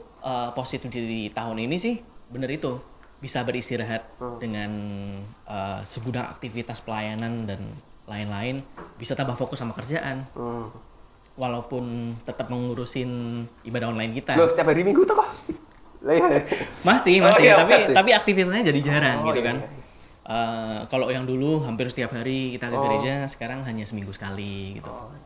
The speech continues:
Speaker 1: Gitu. Jadi kayak positifnya itu sih kalau buat aku
Speaker 2: Hmm.
Speaker 1: di tahun ini. Yang harus dibuang negatifnya itu, eh, pola pikir kita.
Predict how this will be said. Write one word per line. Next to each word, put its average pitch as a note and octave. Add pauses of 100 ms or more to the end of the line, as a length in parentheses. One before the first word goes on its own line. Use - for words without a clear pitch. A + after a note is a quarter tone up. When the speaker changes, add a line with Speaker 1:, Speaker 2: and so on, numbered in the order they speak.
(360)
Speaker 1:
Gitu. F#2+ (140)
Jadi A#2 (560)
kayak B2 (720)
positifnya D#3
itu F3
sih B2
kalau A2+
buat G2+
aku G2 (140)
Speaker 2:
Hmm. A#2+
Speaker 1:
di G2 (840)
tahun -
ini. F#2 (420)
Yang D3 (180)
harus C3
dibuang C3+ (280)
negatifnya C3
itu, F3+ (720)
eh, A#2+ (120)
pola C#3+
pikir C#3
kita. C3